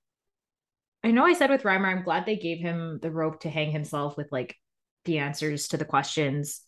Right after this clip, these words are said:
But at the same time, like, on nights that are supposed to be celebrating Pride, it's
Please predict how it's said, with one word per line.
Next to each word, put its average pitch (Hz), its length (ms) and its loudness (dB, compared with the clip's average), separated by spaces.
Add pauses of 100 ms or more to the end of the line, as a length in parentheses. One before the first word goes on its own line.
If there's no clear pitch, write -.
(920)
But 233 80 6
at 247 120 8
the 269 80 6
same 294 220 4
time, 226 260 4
like, 185 240 4
on 185 300 4
nights 180 340 2
that 190 140 2
are 180 100 4
supposed 175 440 -4
to 175 80 0
be 143 600 -2 (340)
celebrating 165 680 2
Pride, 143 460 2
it's - 460 -6